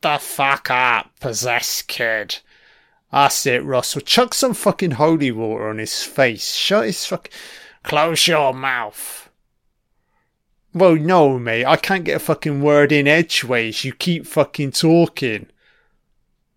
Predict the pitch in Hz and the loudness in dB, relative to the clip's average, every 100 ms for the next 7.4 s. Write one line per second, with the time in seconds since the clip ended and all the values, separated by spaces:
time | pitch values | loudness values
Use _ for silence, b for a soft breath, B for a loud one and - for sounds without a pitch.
0 | _ _ _ _ _ _ _ _ - 160 | _ _ _ _ _ _ _ _ 0 2
1 | 156 139 175 156 - 165 139 - 113 107 | 2 0 2 2 2 0 0 -4 -8 -6
2 | 101 - _ _ 175 151 147 143 151 156 | -6 -12 _ _ 6 6 6 2 2 2
3 | 151 143 139 147 143 131 143 170 170 - | 2 0 0 -2 -4 -6 2 2 2 2
4 | 185 160 151 180 - - - _ _ _ | 4 6 4 0 -6 -20 -20 _ _ _
5 | _ _ _ _ _ _ _ _ 160 156 | _ _ _ _ _ _ _ _ 6 8
6 | 151 147 - 180 156 147 160 156 151 139 | 8 6 6 6 6 6 8 8 4 2
7 | 135 143 156 175 | 2 2 2 2